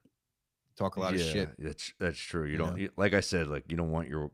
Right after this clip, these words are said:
Speaker 2: girlfriend or wife in the audience sometimes, and the s-, and the same with, yeah, you don't want them to listen. But, um,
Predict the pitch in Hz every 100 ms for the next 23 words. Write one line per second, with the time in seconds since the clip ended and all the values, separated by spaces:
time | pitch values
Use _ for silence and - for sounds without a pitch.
0 | - 82 80 - 85 76 73 80 78 -
1 | 76 73 78 78 76 73 - 73 - 73
2 | 73 69 - - - - - - 73 73
3 | 71 - - 85 76 - 85 78 76 69
4 | 80 71 69 76 69 67 64 64 64 -
5 | 69 62 - _ - 80 71 71 71 69